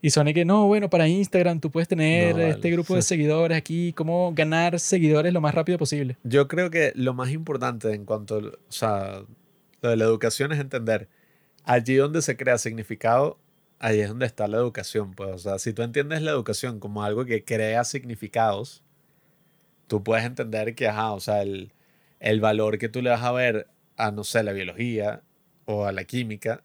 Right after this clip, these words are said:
Speaker 2: es muy distinto de, no sé, lo que tú te memorizaste de la tabla periódica.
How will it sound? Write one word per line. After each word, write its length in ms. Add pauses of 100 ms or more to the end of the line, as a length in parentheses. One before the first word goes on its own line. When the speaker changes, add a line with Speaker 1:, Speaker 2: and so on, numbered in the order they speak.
(120)
Speaker 2:
es 120
muy 200
distinto 600
de, 380
no 120
sé, 160
lo 100
que 100
tú 180
te 100
memorizaste 680
de 40
la 140
tabla 300
periódica. 480